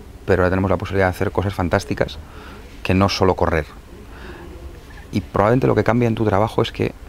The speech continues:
antes para hacer un reportaje iba el plumilla, íbamos nosotros, y luego al día siguiente iba el fotógrafo y tal, y ahora en el momento de conceptualizar un contenido,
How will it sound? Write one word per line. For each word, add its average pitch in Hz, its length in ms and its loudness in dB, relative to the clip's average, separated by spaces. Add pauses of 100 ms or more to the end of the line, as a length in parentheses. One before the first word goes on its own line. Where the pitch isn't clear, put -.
(540)
antes 110 360 0
para 101 140 2
hacer 101 140 0
un 101 100 0
reportaje 98 560 0 (760)
iba 95 500 2 (580)
el 101 120 0
plumilla, 127 460 4 (220)
íbamos 101 280 0
nosotros, 120 500 0 (760)
y 104 100 -2
luego 98 180 6
al 98 80 4
día 98 80 2
siguiente 95 300 0
iba 90 80 2
el 80 60 -2
fotógrafo 104 920 2
y 98 60 -4
tal, 123 260 2 (640)
y 104 100 4
ahora 110 160 6
en 110 100 0
el 101 100 2
momento 101 260 4
de 107 60 6
conceptualizar 98 640 2
un 110 80 2
contenido, 110 560 2